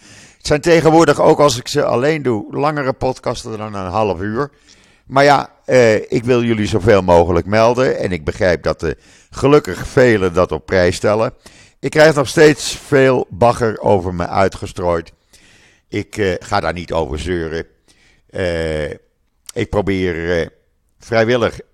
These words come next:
iedereen zoveel mogelijk te informeren. En er zijn mensen die het nog steeds niet fijn vinden dat ik negatieve berichten over Israël breng. Maar goed,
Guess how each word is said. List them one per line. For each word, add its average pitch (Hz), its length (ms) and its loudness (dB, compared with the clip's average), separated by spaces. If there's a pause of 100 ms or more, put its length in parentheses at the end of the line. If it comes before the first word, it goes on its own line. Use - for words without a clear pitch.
(100)
iedereen 110 380 0
zoveel 104 340 2
mogelijk 90 400 -2
te - 120 -10
informeren. 87 680 -6
En 123 140 -8
er 120 60 -10
zijn 127 160 -6
mensen 123 440 -6 (460)
die 127 280 0
het 120 160 -2
nog 90 140 -6
steeds 123 320 0
niet 95 200 -12
fijn 107 280 -2
vinden 92 380 -4
dat 82 220 -4
ik - 320 -8
negatieve 90 680 -6
berichten 87 460 -6
over 85 280 -4
Israël 101 380 -4
breng. 78 360 -6
Maar 113 180 -4
goed, 165 240 -4